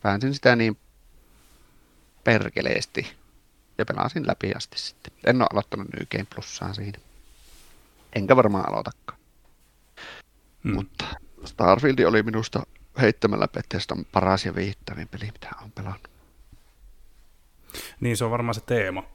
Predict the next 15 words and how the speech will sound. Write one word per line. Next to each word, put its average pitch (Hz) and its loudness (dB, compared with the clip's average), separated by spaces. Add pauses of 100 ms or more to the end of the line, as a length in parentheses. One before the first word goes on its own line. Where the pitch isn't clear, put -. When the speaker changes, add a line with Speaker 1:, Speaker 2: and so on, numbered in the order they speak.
Speaker 2:
mikä 98 -4
sen 98 2
tekee 98 0
sitten. - -8 (240)
Tai 104 0
silleen, 101 2
Speaker 1:
Se, 113 10
Speaker 2:
että 117 8
Speaker 1:
se 156 10
Speaker 2:
just 92 8
Speaker 1:
on, 98 2
se, 110 0
Speaker 2:
Mm. 98 0
Speaker 1:
se 120 2
on. 98 0